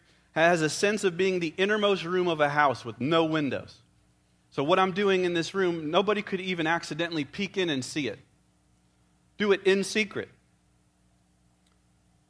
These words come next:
Now, Jesus was not condemning public giving. He wasn't condemning putting money in a basket. He wasn't condemning dropping it in the box.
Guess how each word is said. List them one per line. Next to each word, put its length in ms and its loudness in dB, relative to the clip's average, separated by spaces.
Now, 140 4
Jesus 340 0
was 160 -2
not 280 2
condemning 520 2
public 420 -4
giving. 320 -4
He 100 -10
wasn't 360 2
condemning 480 0
putting 300 -6
money 220 -4
in 80 -4
a 40 -4
basket. 440 -2
He 60 -6
wasn't 380 0
condemning 440 0
dropping 420 0
it 80 -2
in 160 -2
the 60 -2
box. 540 -4